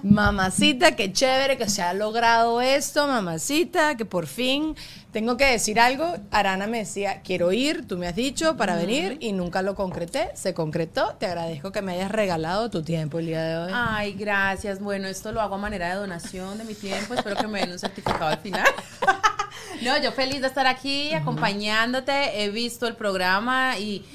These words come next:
Speaker 2: ay, yo no sé, yo he hecho pocos podcasts, o sea, he estado como invitada en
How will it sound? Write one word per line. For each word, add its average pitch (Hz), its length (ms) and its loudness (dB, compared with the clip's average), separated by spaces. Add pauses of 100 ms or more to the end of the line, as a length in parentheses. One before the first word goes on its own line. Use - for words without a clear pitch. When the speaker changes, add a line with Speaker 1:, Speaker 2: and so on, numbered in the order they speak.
(140)
Speaker 2:
ay, 214 140 -4
yo 226 100 -4
no 208 100 -4
sé, 247 260 -2
yo 196 340 -2
he 214 100 0
hecho 240 240 -6
pocos 247 600 -6
podcasts, 233 500 -6
o 165 60 -14
sea, 202 120 -6
he 180 40 -2
estado 208 240 -2
como 214 180 -6
invitada 175 680 -4 (400)
en 180 440 -8